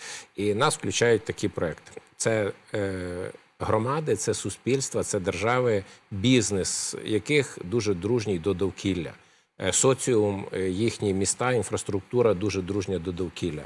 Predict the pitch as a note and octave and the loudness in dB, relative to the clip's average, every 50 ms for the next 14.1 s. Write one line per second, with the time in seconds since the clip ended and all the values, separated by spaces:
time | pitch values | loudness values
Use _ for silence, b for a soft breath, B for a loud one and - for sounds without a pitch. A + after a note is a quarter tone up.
0 | B B B B B B B _ - A2 C3+ C#3+ C#3 B2 A2+ - B2+ B2 A#2+ A#2 | B B B B B B B _ -4 0 0 2 2 0 0 2 2 2 4 4
1 | A#2 A2 G#2+ - - - - _ _ _ _ - G2 A#2+ B2 A2 G2+ F#2 - - | 4 4 4 0 -2 -8 -20 _ _ _ _ 0 6 6 8 8 6 4 2 0
2 | F#2+ - - G#2+ A2+ B2 C#3 - - D#3+ G#3+ G#3+ - _ _ _ _ - A2 B2 | -2 0 -2 -4 -2 -4 -6 -4 -6 -6 -6 -8 -14 _ _ _ _ -4 -2 -2
3 | - - A#2 G#2+ G#2+ G#2+ - B2+ B2+ A2+ G#2 - - G2+ - - G2+ - - G2+ | 0 0 2 2 2 2 2 0 0 0 -2 -2 -2 -2 0 0 -2 0 0 0
4 | F#2+ G2+ A2+ A#2 G#2+ F#2 F#2+ F#2+ F#2+ F#2+ F#2+ F2+ F2+ F#2 F#2 F2 - - G2+ G2 | 2 4 4 4 4 4 2 0 2 2 2 0 0 0 -2 -4 -2 -2 -2 -2
5 | G2 F2 A2+ A#2+ A#2 A2 G#2 F#2+ F2 G#2+ G2+ G2 F#2+ F#2 F#2+ F2 - F#2+ F#2 F#2+ | 0 0 0 0 0 0 -2 -2 -2 -2 -2 -2 -2 -4 -6 -6 -6 -6 -4 -4
6 | F#2+ F2 E2+ F2+ F#2 F2+ F2+ - G2+ F#2+ F#2+ F#2+ - F#2 G2+ A#2 C3 B2 A2+ G#2+ | -4 -4 -4 -4 -6 -6 -6 -6 -4 -2 -2 -2 -2 -2 0 0 0 2 2 0
7 | F#2 - - F2+ - - - G#2+ G#2+ G#2+ G2 - - E2+ - F#2 - - - F2 | 0 0 -4 -8 -4 2 2 2 2 2 -2 -2 -6 -6 -6 -8 -8 -8 -10 -6
8 | - G2+ G2 F#2+ F#2+ F2 - F#2+ F2+ F2 D#2 D2+ - - B B B B B B | -4 -2 0 0 -2 -2 -2 -2 -2 -2 -4 -6 -8 -10 B B B B B B
9 | B B B B - G#2 G2+ B2+ C#3+ D3+ - B2+ A#2 G#2+ G2 G#2 G#2 G#2 G#2 G2 | B B B B -6 0 4 4 4 4 4 4 4 4 2 0 0 0 -2 -2
10 | - - - A2 G2 A2 G#2 G2+ A#2+ B2+ C3+ C#3 B2 G#2 G2+ G2 G2+ G#2+ G2 - | -4 -2 0 2 2 2 2 0 0 0 0 0 -2 -2 -2 0 2 2 2 2
11 | A#2 A2+ - - G#2+ G2+ F#2 - - - - - - - A#2 G#2 - - - - | 0 -2 0 0 -2 -2 0 0 0 0 -2 -2 4 6 6 6 6 0 -4 0
12 | G#2+ G2+ G2 G2 F#2+ - G#2+ F#2+ F#2 G2+ G#2 G2+ F#2+ G#2 B2 C#3+ C3 - - A2+ | 2 4 4 4 2 0 -2 -2 0 0 -2 -2 -2 0 -2 -2 -2 0 0 0
13 | G2 F2+ - G#2+ G2+ F#2+ E2 G2 G2+ G2 F#2+ F2 - - G2 F2+ G2 A#2 C3 C#3 | 0 0 -2 -2 -2 -2 -2 0 0 0 0 0 0 -2 -2 0 2 2 2 0
14 | - - | -2 -6